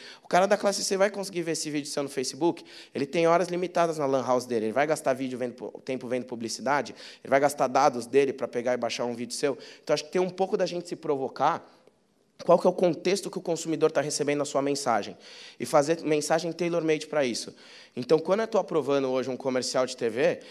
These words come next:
eu não aprovo mais na ilha de edição, fechado, lá na agência de publicidade. Por quê? Porque o meu consumidor não vai ver o meu comercial numa tela de cinema. O cara vai ver no celular, ele vai ver pelo WhatsApp, se alguém compartilhar.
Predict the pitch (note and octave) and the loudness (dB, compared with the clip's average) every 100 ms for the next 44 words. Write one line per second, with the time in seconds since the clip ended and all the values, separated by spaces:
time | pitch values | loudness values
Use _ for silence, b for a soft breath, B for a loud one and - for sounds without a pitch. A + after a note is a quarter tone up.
0 | B - F#3 F#3 F3+ F#3+ D3+ C3+ B2 B2+ | B -2 0 2 4 4 4 2 2 0
1 | B2 B2 A#2 B2+ A2+ - B2+ C3 B2 - | 0 0 -2 -4 -6 -4 2 2 0 -4
2 | A#2+ - A#2+ C3 B2+ A#2 A#2+ C3 B2+ A#2 | -6 -4 -4 -4 -4 -4 -4 -2 -2 -6
3 | B2 B2+ A#2+ - C3 B2 - A#2 A#2 F#2+ | -8 -8 -8 -10 -8 -6 -4 0 0 0
4 | B B B _ F3+ F3 - E3+ F#3 G3 | B B B _ 0 0 0 -2 0 -2
5 | G3+ F#3+ F#3 A#3 E3+ D#3 C#3 B2+ B2 B2 | -2 -2 -2 0 2 0 0 -2 -4 -4
6 | A#2+ A2 - A#2 A#2+ B2 A2 B2 A#2 A2 | -6 -6 -4 -2 -2 -6 -4 -2 -2 -4
7 | - A#2 G#2+ F2+ B B B D3 E3+ F#3+ | -6 -4 -6 -8 B B B 0 2 2
8 | F#3 G#3 - A#3 G#3+ C#3+ A#2+ A#2+ C3 D#3+ | 0 0 -2 0 6 8 8 4 2 2
9 | F#3 G3 G3 - C#3 - - A2+ B2 A2+ | 0 0 0 2 2 2 -4 -2 -4 -6
10 | A#2 B2 - B2 G#2+ | -4 -4 -2 0 0